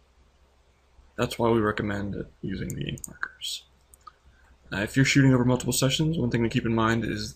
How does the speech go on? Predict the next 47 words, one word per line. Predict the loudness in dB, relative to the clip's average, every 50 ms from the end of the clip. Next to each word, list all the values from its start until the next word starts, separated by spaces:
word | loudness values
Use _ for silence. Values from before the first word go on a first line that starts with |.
| -8
that | -6 -4 -4 -4 -4 -8 -14 -18 -6 0
we | 2 2
recommend | 2 2 2 0 0 0
taking | -2 -2 -2 0
a | 0
still | 0 2 2 0 0
image | 2 0 0 0 -2 -2 -4
from | -6 -8 -6 -6 -4 -4
the | -4
source | -4 -2 0 0 0 0 0 -2 -2 -4 -4 -6 -10 _ _ _ _ _ -8 -6
as | -4 -2
a | 0 0
reference, | 0 0 0 -4 -6 -4 -2
so | -4 -2 -2 -2 -2 -2 -2 -2 -2 -4 -6 -10 -16 _ _ _ _ _ _ _ _ _ _
you | -8 -6 -6
can | -6 -6
be | -2
certain | 0 2 2 2 2 2
about | 0 0 0
the | 0
placement | 0 0 0 0 0 -2 -4
of |
your | -4 -2
markers | -4 -4 -4 -6 -8 -8 -8 -8
from | -8 -6 -6 -6
one | -4 -4 -4
recording | -6 -6 -6 -8 -8 -6 -6
session | -6 -6 -6 -6 -6 -8 -8 -12
to | -14 -12 -10
the | -8
next. | -8 -8 -8 -10 -10 -12 -12 -16 -20 _ _ _ _ -20 -20 _ _ _ _ _ -20 _ _ _ _ _ _ _ _ _ _ _ _ _ _ _ _ _ -20 _ _ _ _ _
So | -4 0 2
now | 4 4 4
you | 2 0
should | -2 -2 0
be | 2 2
all | 2 2 0
set | 0 0 0 -2 -2 -2 -2
to | -4 -4
start | -2 -2 -6 -4
tracking | -4 -4 -2 0 0 0 0
the | 2
cheeks | 2 2 2 2 2 -2
along | -6 -4 -2 -2 -2 -2 -2
with | -4 -4 -8
the | -8
jaw | -8 -8 -6 -6 -6 -8